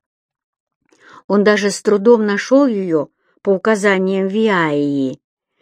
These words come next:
но его нисколько не удивила легкость, с которой сам Вияя отыскал эту крохотную точку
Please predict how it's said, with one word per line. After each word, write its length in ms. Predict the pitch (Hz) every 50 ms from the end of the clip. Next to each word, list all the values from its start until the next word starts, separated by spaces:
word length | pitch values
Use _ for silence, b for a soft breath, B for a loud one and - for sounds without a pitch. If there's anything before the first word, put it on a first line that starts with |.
| b b b b b b
но 140 | 185 208 226
его 180 | 240 254 285
нисколько 600 | 277 277 285 269 - - - 330 330 311 311 262
не 140 | 254 240 226
удивила 420 | 208 190 208 220 233 262 254 247
легкость, 800 | 240 226 262 262 247 - - - - 139 - - - - - _ _ _ _ _ b b b b b -
с 60 | -
которой 400 | - 202 196 - 202 190 185 180
сам 400 | 175 - - 220 202 196 185 - _ _
Вияя 880 | - 165 170 196 202 196 190 185 190 226 285 330 320 302 285 277 262 254
отыскал 560 | 254 - 233 233 - - - 262 277 269 254 -
эту 220 | 240 240 - 247 -
крохотную 600 | - 226 269 294 285 - 269 262 247 240 240 233
точку 580 | - 220 185 165 - - - - 175 175 -